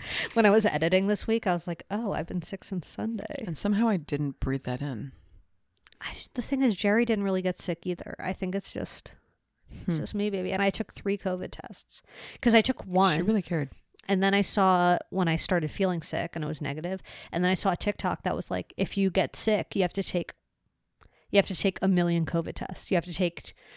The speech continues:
Speaker 1: one four days into your symptoms." And then I did that. And then, like, another
Speaker 2: Hmm.
Speaker 1: six days into your symptoms. And I did that. And I'm still negative. Oh my God. Fran?
Speaker 2: No food for four hours, bitch. Or sorry,
Speaker 1: Okay.
Speaker 2: two hours.
Speaker 1: Okay, Fran.
Speaker 2: You're
Speaker 1: You heard
Speaker 2: fine
Speaker 1: it.
Speaker 2: now.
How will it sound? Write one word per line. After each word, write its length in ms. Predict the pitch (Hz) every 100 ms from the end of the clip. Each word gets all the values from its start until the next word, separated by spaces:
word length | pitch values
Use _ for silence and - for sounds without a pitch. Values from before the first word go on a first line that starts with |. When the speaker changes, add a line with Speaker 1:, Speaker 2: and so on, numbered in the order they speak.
| - - - - -
Speaker 1:
one 280 | 180 196
four 320 | 185 - 190 185
days 220 | 180 180
into 160 | 170
your 100 | 165
symptoms." 540 | 160 170 160 196 196 -
And 80 | 180
then 60 |
I 80 | 170
did 200 | 160 160
that. 280 | 151 151 -
And 100 | 175
then, 120 | 170
like, 160 | 165 -
another 320 | 185 175 175
Speaker 2:
Hmm. 60 | 165
Speaker 1:
six 260 | - 208
days 200 | - -
into 140 | 160 160
your 80 | 151
symptoms. 420 | - 175 - 190
And 80 | -
I 60 | 185
did 180 | 196 -
that. 220 | - -
And 80 | -
I'm 100 | 180 - _
still 240 | - - 190
negative. 420 | - - - - - - - - -
Oh 80 | -
my 140 | 185 233
God. 380 | 185 220 - - - - - _ _ - - - - - - - - - -
Fran? 360 | - 143 220 202 - _ 175
Speaker 2:
No 80 | 160
food 200 | - 170
for 100 | 185
four 180 | - 185
hours, 200 | 202 180
bitch. 340 | - 175 - 196 - - - - -
Or 100 | -
sorry, 160 | 202 143
Speaker 1:
Okay. 60 | -
Speaker 2:
two 240 | - 151
hours. 260 | 127 - 135 - - -
Speaker 1:
Okay, 200 | 202 226
Fran. 320 | - 190 196 - _
Speaker 2:
You're 140 | 196 190
Speaker 1:
You 40 |
heard 100 | 214
Speaker 2:
fine 80 | 208
Speaker 1:
it. 80 | - 131 - _ - - - -
Speaker 2:
now. 60 | -